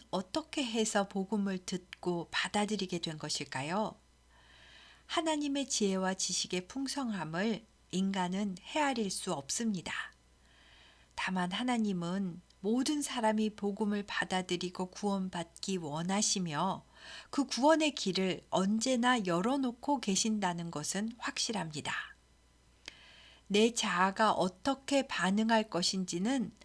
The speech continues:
절대적인 신에 대한 나의 태도에 달려있는 것이 아닐까요? 나 자신의 별것 아님이 인정이 되어야 주를 의지할 수 있고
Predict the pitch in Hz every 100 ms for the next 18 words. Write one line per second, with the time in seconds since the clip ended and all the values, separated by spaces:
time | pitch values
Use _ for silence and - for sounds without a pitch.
0 | - - - - - 185 180 262 254 240
1 | 240 226 - 269 226 180 180 175 156 165
2 | 165 - - 330 339 330 302 262 233 -
3 | 160 175 170 160 160 151 - 151 139 151
4 | - 139 143 143 226 302 _ _ _ _
5 | - - - _ _ _ _ _ - 202
6 | 214 226 185 185 - 214 214 - 175 196
7 | 220 190 151 180 185 185 170 185 202 233
8 | 220 202 - 175 170 180 175 170 - 208
9 | 202 196 175 190 185 196 180 175 - 185
10 | 147 - - 196